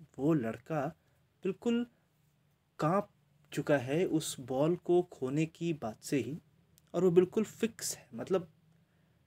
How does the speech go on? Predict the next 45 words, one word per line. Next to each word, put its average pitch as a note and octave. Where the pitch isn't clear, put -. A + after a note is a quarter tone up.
with F3+
the, E3
he A#3
is F#3
motionless, D#3
he F#3+
is D#3+
so F#3+
upset -
that D#3
he, E3+
that D3+
he E3+
can't F3+
show F3+
any G3
motion E3
in C#3
his B2+
body, -
he F3
is D#3+
like D3
motionless D3+
statue C3
lamenting D3
for C3+
the A#2
ball। A2
अपने C#3
बॉल C3+
के D#3
लिए D3+
अफसोस D3
करता A#2+
हुआ A#2
वो A#2
बेचारा -
चुपचाप D3
खड़ा A#2+
है C3+
किसी F3
मूर्ति C3
की -
तरह। -